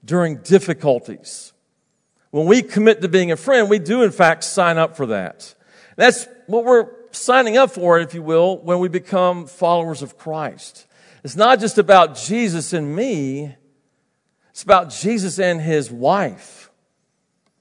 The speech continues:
about his bride, what he's doing to prepare that bride for the wedding day.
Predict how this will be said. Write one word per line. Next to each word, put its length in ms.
about 340
his 200
bride, 800
what 220
he's 240
doing 360
to 60
prepare 720
that 280
bride 520
for 140
the 100
wedding 400
day. 320